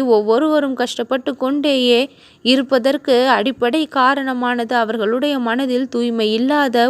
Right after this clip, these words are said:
ஒரு, ஒரு காரணம்தான். ஒவ்வொருவரும் மனதை தூய்மையாக வைக்க தெரிந்து கொண்டால் ஒவ்வொருவருடைய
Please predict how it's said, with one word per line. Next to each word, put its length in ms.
ஒரு, 360
ஒரு 280
காரணம்தான். 760
ஒவ்வொருவரும் 760
மனதை 400
தூய்மையாக 640
வைக்க 400
தெரிந்து 460
கொண்டால் 440
ஒவ்வொருவருடைய 640